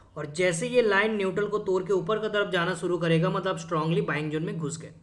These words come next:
तो ये चार basic condition आपको watch करना है entry लेने का पहले। Hopefully clear हो गया है।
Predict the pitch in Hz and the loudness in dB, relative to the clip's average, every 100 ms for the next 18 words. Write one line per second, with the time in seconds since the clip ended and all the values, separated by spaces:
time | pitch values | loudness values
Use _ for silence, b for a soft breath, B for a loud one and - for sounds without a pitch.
0 | - b b b 214 202 247 247 - 214 | -20 b b b -10 -6 -6 -8 0 4
1 | 196 226 175 185 165 226 - 185 175 180 | 6 4 2 0 0 -6 -6 -4 -2 -2
2 | 208 180 165 165 180 170 151 170 165 185 | -2 -2 -2 -2 -4 0 0 -2 -2 -4
3 | 175 175 170 190 - - 156 147 151 170 | -2 -2 0 -2 -4 -6 -6 -6 -4 -2
4 | 160 143 143 143 165 165 117 107 - - | -2 -2 -6 -8 -8 -8 -12 -16 -20 -20
5 | b b b b 196 190 233 240 233 208 | b b b b -8 -2 0 0 2 4
6 | 214 208 208 202 190 202 | 4 4 2 2 0 -6